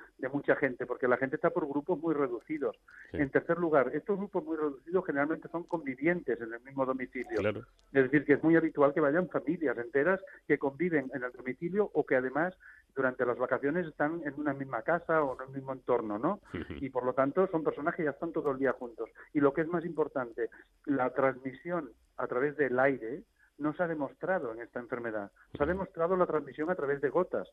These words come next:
Speaker 2: Claro.
Speaker 1: Y estas gotas tienen que haber la posibilidad de que lleguen a otra persona y el aire influye de forma negativa para que lleguen estas gotas. Es muy difícil que alguien esté en la playa y no haya aire.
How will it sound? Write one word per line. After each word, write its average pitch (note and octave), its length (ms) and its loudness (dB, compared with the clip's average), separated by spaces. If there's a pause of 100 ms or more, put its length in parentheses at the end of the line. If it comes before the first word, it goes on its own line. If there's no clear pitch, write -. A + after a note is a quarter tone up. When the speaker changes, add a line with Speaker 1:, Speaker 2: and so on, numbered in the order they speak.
(240)
Speaker 2:
Claro. C3 160 -8
Speaker 1:
Y - 20 0
estas D3+ 260 0
gotas D#3+ 340 -2 (100)
tienen D#3 260 2
que D3+ 60 -2
haber C#3 240 4
la A2+ 140 -2
posibilidad B2 360 -6
de C#3+ 100 -2
que C#3 100 -2
lleguen C3 220 0
a A2+ 80 -6
otra C3 140 -6
persona D3 480 -4
y B2+ 120 -2
el A2+ 100 0
aire C#3+ 340 0 (260)
influye C3+ 360 0
de D3+ 120 4
forma C#3 280 -4
negativa C3+ 500 -2
para C#3+ 200 0
que A2+ 100 -4
lleguen A#2 320 0
estas G#2 320 -2
gotas. A2 300 0 (240)
Es B2+ 100 4
muy D#3 140 8
difícil E3 340 4
que D#3 80 6
alguien C#3 180 6
esté - 120 0
en C3+ 60 0
la B2+ 80 6
playa B2+ 280 4
y A#2+ 40 -2
no B2 100 2
haya A#2+ 220 4
aire. G#2 340 0